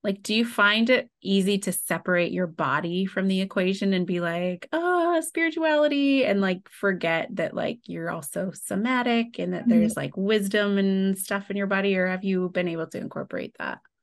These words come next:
Speaker 2: So I've been able to incorporate that, but I did, I was coming from that place before I kinda
Speaker 1: Mm-hmm.
Speaker 2: crossed over to that bridge of being a lot more, I s-,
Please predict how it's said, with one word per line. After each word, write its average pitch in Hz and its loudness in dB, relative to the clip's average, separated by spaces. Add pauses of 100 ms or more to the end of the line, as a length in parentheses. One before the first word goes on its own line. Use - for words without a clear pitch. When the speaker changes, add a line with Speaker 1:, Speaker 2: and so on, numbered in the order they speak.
(120)
Speaker 2:
So - -2
I've 277 0
been 339 -4
able 302 -4
to 254 -6
incorporate 240 -2
that, 254 -2
but 226 2
I 202 2
did, 214 -2
I 208 0
was 208 0
coming 202 -6
from 196 -4
that - -6
place - -8
before 208 2
I 208 2
kinda 214 -2
Speaker 1:
Mm-hmm. 180 -6
Speaker 2:
crossed 190 -2
over 185 0
to 190 -4
that 180 -2
bridge 175 -2
of 175 -8
being 175 -8
a 170 -2
lot 175 0
more, 170 4
I 160 0
s-, 170 -8